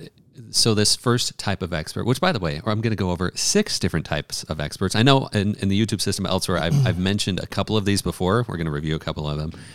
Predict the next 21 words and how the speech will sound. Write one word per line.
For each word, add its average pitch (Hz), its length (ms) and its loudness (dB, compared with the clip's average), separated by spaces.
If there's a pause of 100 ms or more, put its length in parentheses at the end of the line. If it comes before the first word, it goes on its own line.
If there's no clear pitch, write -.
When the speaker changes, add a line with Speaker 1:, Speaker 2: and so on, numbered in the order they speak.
(220)
Speaker 1:
but 92 120 -2
I've 113 60 4
added 131 200 4
some 107 160 4
new 101 120 6
ones 92 220 4
to 98 100 -2
the 82 100 0
list, 71 340 -2
I 76 100 -4
think - 120 -8
Speaker 2:
Nice. 98 120 -2
Speaker 1:
would 90 120 -2
be 80 220 -2 (180)
very 87 220 0
interesting. 78 540 -8 (540)
Uh, 92 280 2 (800)
so - 160 2
with 143 120 8
this 156 200 6
experience, - 640 2